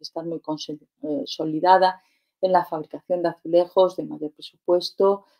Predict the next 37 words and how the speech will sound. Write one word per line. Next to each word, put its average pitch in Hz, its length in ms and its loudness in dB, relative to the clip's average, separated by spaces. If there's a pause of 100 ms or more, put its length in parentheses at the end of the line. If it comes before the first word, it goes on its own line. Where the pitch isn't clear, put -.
(220)
otras 165 400 -12
técnicas, 175 560 2
la 156 140 -4
de 147 60 -6
entubado, 185 840 6
un 175 80 -6
procedimiento 151 540 -6
más - 180 -20
exquisitos - 760 -10 (480)
y 208 300 4
vinculado 151 460 0
a - 20 2
los 156 140 2
movimientos 151 560 -2
modernistas - 680 -10
y - 40 -20
andino. - 160 -20 (260)
Pero 175 260 4 (420)
lo 190 180 2
que 175 80 -12
quería, 175 300 -4 (220)
eh, 185 220 -6 (200)
insistir 220 760 -4
es 156 320 -2 (320)
que 170 260 0
es 202 180 0
un 196 120 -4
procedimiento 175 960 -4 (540)
que, 170 340 4 (240)
eh, - 220 -8
lo 190 220 8
van 175 120 8
a 175 60 6
utilizar 165 480 0
muy 165 140 -2
pocos 151 360 -8
artistas, 277 720 0